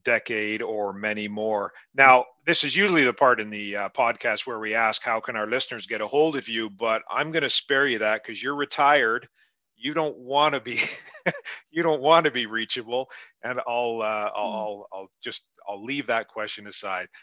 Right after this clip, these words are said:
Speaker 2: You know
Speaker 1: Um,
Speaker 2: what, Ian? My email address is still the same. I don't mind. Steve at fresh B C salmon dot com. I like to talk to people.
Speaker 1: There you go.
Speaker 2: Uh,
Speaker 1: There you go.
Speaker 2: that's
Speaker 1: Good,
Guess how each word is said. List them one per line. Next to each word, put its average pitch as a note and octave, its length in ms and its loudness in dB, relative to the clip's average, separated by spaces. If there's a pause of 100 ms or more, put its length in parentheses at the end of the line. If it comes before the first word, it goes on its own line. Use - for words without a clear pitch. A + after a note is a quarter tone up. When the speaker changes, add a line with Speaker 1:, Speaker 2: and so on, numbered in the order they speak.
Speaker 2:
You D#3 140 -2
know B2 100 6
Speaker 1:
Um, C#3+ 40 6
Speaker 2:
what, D#3+ 200 4 (240)
Ian? F3+ 260 4
My D3+ 200 4
email E3+ 500 2
address D3+ 460 2
is C3 140 -8
still F3 320 -2
the D#3+ 120 0
same. C3+ 640 0 (280)
I D#3+ 200 4
don't C#3+ 180 4
mind. B2+ 560 2
Steve F#3 460 2
at C3+ 180 0
fresh D3+ 320 0
B C#3 220 -2
C C3+ 200 -2
salmon C3 480 0
dot A#2 300 2
com. A2+ 460 -2 (920)
I F3 140 4
like C3 260 2
to A2 100 -14
talk A#2 300 0
to G#2+ 100 -8
people. A2+ 540 -4 (220)
Speaker 1:
There G2 180 -4
you G2 140 -12
go. F2 320 -14
Speaker 2:
Uh, B2 220 0
Speaker 1:
There G#2+ 100 0
you G#2+ 60 -2
go. B2 160 0
Speaker 2:
that's F#2+ 100 -10
Speaker 1:
Good, B2+ 200 -2